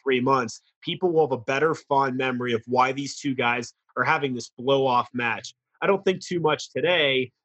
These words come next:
that the guys have that luxury. We have pay-per-views a lot more frequently than we did back in nineteen eighty-seven."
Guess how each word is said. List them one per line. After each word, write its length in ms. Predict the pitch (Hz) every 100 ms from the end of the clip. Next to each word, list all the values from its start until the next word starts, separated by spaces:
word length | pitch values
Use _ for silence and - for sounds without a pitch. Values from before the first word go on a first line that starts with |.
| _
that 120 | 139
the 80 | 135
guys 400 | 123 139 135 131 -
have 220 | 143 127
that 200 | 127 123
luxury. 480 | 139 139 117 107 95
We 120 | 127
have 100 | 135
pay-per-views 600 | 139 143 143 127 131 120
a 40 | 123
lot 220 | 123 123
more 120 | 113
frequently 600 | - 170 165 131 117 117
than 140 | 113 117
we 100 | 110
did 240 | 120 113
back 280 | 117 110 -
in 60 |
nineteen 380 | 110 113 107 113
eighty-seven." 520 | 107 104 101 - 110